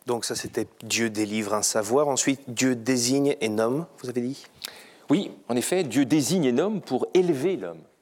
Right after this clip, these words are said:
Speaker 2: Mohammed est entre autres un serviteur, un, un avertisseur, un témoin de Dieu.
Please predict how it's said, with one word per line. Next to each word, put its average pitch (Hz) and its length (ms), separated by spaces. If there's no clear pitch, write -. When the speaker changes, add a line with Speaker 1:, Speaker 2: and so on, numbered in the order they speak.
Speaker 2:
Mohammed 170 340
est 127 140
entre 113 220
autres 190 440
un 120 80
serviteur, 127 640
un, 98 220
un 107 160
avertisseur, 139 800
un 92 80
témoin 139 400
de 127 100
Dieu. 107 300